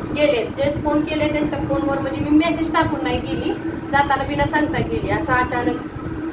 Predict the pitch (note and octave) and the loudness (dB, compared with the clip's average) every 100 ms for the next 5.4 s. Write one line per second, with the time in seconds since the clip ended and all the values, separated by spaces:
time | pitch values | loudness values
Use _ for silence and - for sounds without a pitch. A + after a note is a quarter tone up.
0 | D#3+ - A#3 A3 F3+ F3 D#3 D#3 - - | -4 0 2 2 0 0 -2 -4 -4 -4
1 | - - A#3 A#3+ C4+ C4+ C4 C4 B3+ B3 | -4 -2 0 2 2 0 0 0 0 -2
2 | A#3+ - - - - - - - D#4 E4 | -2 -6 -10 -12 -12 -8 -6 0 0 2
3 | D4+ D#4+ F4+ D#4+ D4 F4+ - - - - | 0 0 2 2 0 -2 -6 -10 -10 -8
4 | B4+ G4 - D4 D4 C#4+ C#4+ C#4 - - | -6 -4 -2 0 0 0 -4 -6 -6 -6
5 | - - C4 G3+ | -6 -4 -2 -2